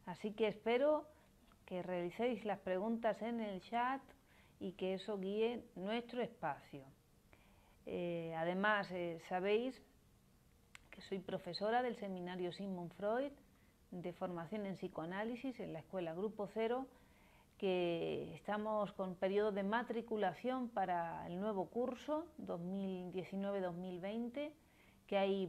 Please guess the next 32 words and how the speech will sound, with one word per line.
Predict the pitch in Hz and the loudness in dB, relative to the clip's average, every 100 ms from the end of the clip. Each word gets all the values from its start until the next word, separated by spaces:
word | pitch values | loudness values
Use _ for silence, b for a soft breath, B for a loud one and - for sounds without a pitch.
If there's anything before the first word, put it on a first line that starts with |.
| 170 | 0
varias | 185 233 247 220 | 4 4 4 0
propuestas | 202 208 196 220 220 214 190 | 0 -2 2 0 0 -4 -2
formativas | 208 196 185 233 214 | 0 0 0 2 2
muy | 190 208 240 269 | 2 -2 0 0
interesantes | 240 220 190 185 - 220 247 254 254 | 0 -2 -2 -2 -2 -2 -2 -4 -2
para | 202 185 175 160 - | 0 2 2 0 -4
acercarse | 175 - 180 180 208 202 | -8 -2 -4 0 0 0
a | 175 | 0
la | 165 | 0
teoría | - 175 185 180 | 0 -2 0 0
del | 165 | -2
psicoanálisis, | - 175 170 180 226 254 262 262 247 | -6 -6 -4 -2 -2 -2 -4 -6 -6
a | 190 | -2
la | 165 170 | 0 0
obra | 185 170 | 0 -2
de | 165 | -4
Sigmund | 190 180 170 165 | -6 -8 -8 -10
Freud, | 208 226 269 285 - - B B B B B B | -4 -2 -2 -6 -18 -20 B B B B B B
y | 196 190 233 262 - - - - | -2 0 0 -2 -6 -18 -20 -16
también | 175 165 175 180 | -12 -10 -8 -4
para | 175 196 | -2 -2
capacitarse | 190 170 180 160 180 - 185 185 233 233 | 0 -4 -4 -6 -8 -4 -4 0 -2 2
como | 196 220 233 269 | 2 2 2 0
psicoanalista. | 269 196 - 170 170 175 - 165 | -2 -4 -2 -2 0 -2 -2 -10
Mira, | 175 190 175 | -4 0 0
ahí | 190 | 2
aparece | 196 190 185 196 196 | -2 -2 -4 -4 -6
Yael, | 165 190 214 247 240 | 0 2 4 2 -2
que | 190 | -4
está | - 214 | 0 2
muy | 208 202 233 277 302 | 2 2 4 4 4
contenta | 294 247 208 196 214 208 202 202 196 254 | 2 0 2 0 0 0 -2 -4 -2 -2